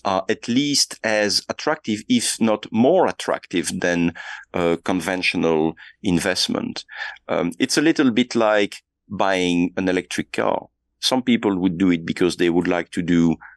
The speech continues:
something positive for the environment. They will reduce greenhouse gas emissions, while other people will do that because they will save on their, on their gas bill.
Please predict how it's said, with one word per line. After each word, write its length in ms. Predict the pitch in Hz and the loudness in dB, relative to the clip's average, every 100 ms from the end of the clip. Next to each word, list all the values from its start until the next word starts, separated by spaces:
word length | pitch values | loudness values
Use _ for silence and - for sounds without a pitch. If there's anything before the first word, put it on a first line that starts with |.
| - | -4
something 460 | - 95 92 85 | -2 -2 -2 -2
positive 520 | - 95 90 - 87 | 0 0 0 0 -2
for 320 | 80 - - 82 | -2 -4 -2 0
the 120 | 82 | -2
environment. 720 | 82 82 82 80 76 107 160 | 0 0 0 0 -2 -2 -2
They 100 | 101 | -2
will 200 | 90 82 | 2 0
reduce 500 | 85 82 85 92 87 | 0 0 2 2 2
greenhouse 500 | - 85 78 85 80 | 0 0 0 -2 -2
gas 260 | 85 82 - | -2 -2 0
emissions, 560 | 98 180 98 110 160 - - - - | 0 0 0 -2 -4 -8 -12 -10 -2
while 400 | 101 95 92 98 - | 0 2 2 0 0
other 480 | 123 117 90 87 87 - | 0 4 4 4 0 -6
people 540 | - 120 117 82 90 113 - - | -2 0 0 0 2 0 -6 -12
will 260 | - 98 95 | 0 0 2
do 200 | 95 104 | 2 2
that 340 | 95 87 - | 2 -2 -4
because 540 | 95 92 98 92 90 82 | -6 -2 2 4 4 2
they 140 | 92 | -2
will 160 | 85 92 | -2 -2
save 420 | - 104 95 92 | 0 0 0 0
on 180 | 92 87 | -2 2
their, 360 | 90 90 90 - | 4 4 2 0
on 120 | 95 | -2
their 160 | 95 92 | -2 0
gas 400 | 113 87 - - | -2 -2 -4 -2
bill. 340 | 87 76 - | 0 0 -4